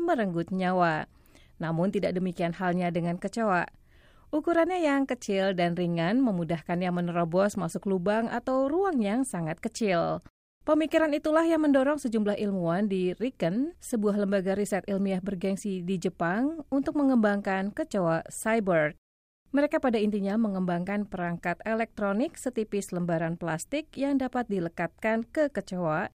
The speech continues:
sehingga memungkinkan mereka menavigasi gerakan serangga itu.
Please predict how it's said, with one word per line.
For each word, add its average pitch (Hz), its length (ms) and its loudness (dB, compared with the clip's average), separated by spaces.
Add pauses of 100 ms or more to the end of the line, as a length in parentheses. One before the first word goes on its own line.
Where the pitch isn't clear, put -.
(120)
sehingga 277 320 4
memungkinkan 277 560 2
mereka 262 480 0
menavigasi 254 1040 0
gerakan 208 480 -2
serangga 170 480 -2
itu. 196 480 0